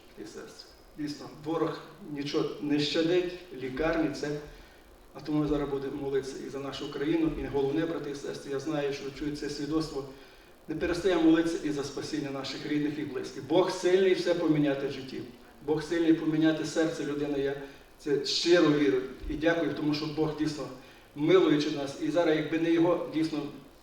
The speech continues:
любов і милість, брати і сестри, ну, невідомо, що було. Але знаєте, що ворог ще ополчився? На початку десь було. Бо в Україні проповідується вільно Євангеліє, брати і сестри, вільно.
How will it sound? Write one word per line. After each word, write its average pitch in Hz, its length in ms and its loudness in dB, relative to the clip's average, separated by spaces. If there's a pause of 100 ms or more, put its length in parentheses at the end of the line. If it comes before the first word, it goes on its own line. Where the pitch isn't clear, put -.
(120)
любов 160 480 8
і 151 40 2
милість, 175 420 8
брати 139 220 -2
і 127 40 -2
сестри, - 400 -8 (460)
ну, 165 100 6
невідомо, 160 380 4
що - 120 -4
було. 131 300 -8 (400)
Але 135 220 0 (200)
знаєте, 165 320 0
що 160 140 0
ворог 139 280 2
ще 147 100 -4
ополчився? 139 540 -4
На 139 60 -8
початку - 420 -2
десь 127 160 -10
було. - 260 -10 (680)
Бо 139 140 2
в 151 140 -2
Україні 156 460 8
проповідується 156 600 4
вільно 185 520 4
Євангеліє, 151 600 2
брати - 300 -4
і - 40 -10
сестри, - 400 -16
вільно. 165 300 6